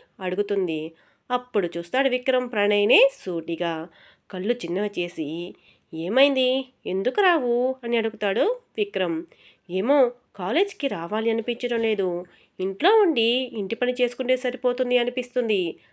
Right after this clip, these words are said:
అని ఎక్కడో చూస్తూ చెప్తుంది ప్రణయ. విక్రమ్ అనుమానంగా చూస్తూ తనకి ఎదురుగా ఉన్న ల్యాప్‌టాప్‌ని పక్కకు జరిపి,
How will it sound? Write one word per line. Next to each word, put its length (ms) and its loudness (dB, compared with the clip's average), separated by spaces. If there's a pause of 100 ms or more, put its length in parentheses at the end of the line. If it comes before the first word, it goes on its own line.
(140)
అని 360 4
ఎక్కడో 400 -2
చూస్తూ 320 -4
చెప్తుంది 400 -2
ప్రణయ. 560 0 (480)
విక్రమ్ 640 2 (140)
అనుమానంగా 680 -2
చూస్తూ 560 0 (320)
తనకి 200 4
ఎదురుగా 360 0
ఉన్న 200 4
ల్యాప్‌టాప్‌ని 520 0
పక్కకు 400 -6
జరిపి, 560 0